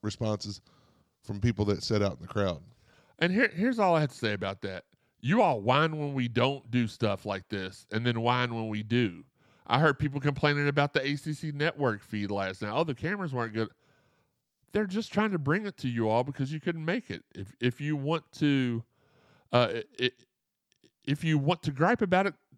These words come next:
Speaker 2: come support 'em in person next year. The only thing, that's the only thing I can really say. Like, they gave y'all something. They gave you a couple crumbs.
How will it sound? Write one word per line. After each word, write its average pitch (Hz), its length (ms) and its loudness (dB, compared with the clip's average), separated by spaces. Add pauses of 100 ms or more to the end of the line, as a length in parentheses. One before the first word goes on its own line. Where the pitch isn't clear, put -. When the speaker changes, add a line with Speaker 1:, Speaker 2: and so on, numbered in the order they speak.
(240)
Speaker 2:
come 220 180 2
support 214 300 4
'em 214 100 2
in 196 120 2
person 202 420 2
next 120 240 0
year. 107 140 -2
The 131 80 -2
only 180 160 4
thing, 151 140 -2
that's 170 180 0
the 202 80 4
only 175 160 2
thing 160 160 0
I 160 100 0
can 147 120 0
really 143 260 4
say. 180 400 0 (360)
Like, 123 180 2
they 147 120 2
gave 180 300 2
y'all 143 160 2
something. 156 580 -2
They 143 120 -2
gave 170 260 0
you 170 80 2
a 135 40 2
couple 131 300 0
crumbs. 214 640 -2